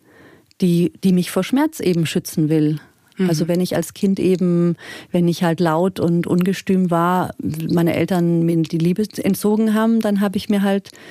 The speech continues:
Speaker 1: hab ich das weggesteckt und bin halt angepasster und stiller geworden, obwohl ich's ei-, obwohl es eigentlich nicht stimmt. Aber das hab ich ja nicht gemacht, weil ich irgendwie zu dumm bin oder weil, sondern weil's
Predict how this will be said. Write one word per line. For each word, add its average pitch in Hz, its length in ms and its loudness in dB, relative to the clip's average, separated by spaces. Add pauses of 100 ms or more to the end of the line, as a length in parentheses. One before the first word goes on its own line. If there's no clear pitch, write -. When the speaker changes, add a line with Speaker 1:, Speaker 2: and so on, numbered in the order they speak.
(240)
Speaker 1:
hab 175 120 -2
ich - 60 -16
das - 220 -8
weggesteckt 226 560 -4
und 214 120 0
bin 214 220 0
halt 202 300 -2
angepasster 185 640 0
und 180 220 2
stiller 220 400 0
geworden, 156 580 0
obwohl 170 300 -2
ich's - 180 -6
ei-, - 220 -4
obwohl 165 200 0
es - 100 -8
eigentlich 165 340 -2
nicht 165 160 -4
stimmt. 196 340 -2 (760)
Aber 165 160 0
das 175 120 -2
hab 180 100 0
ich 175 60 -2
ja 190 60 2
nicht 185 180 0
gemacht, 180 320 -2
weil 175 140 -2
ich - 140 -6
irgendwie 170 260 0
zu - 120 -6
dumm 196 300 0
bin 220 240 0
oder 170 840 -2
weil, 170 260 -2
sondern 170 260 0
weil's 156 340 -4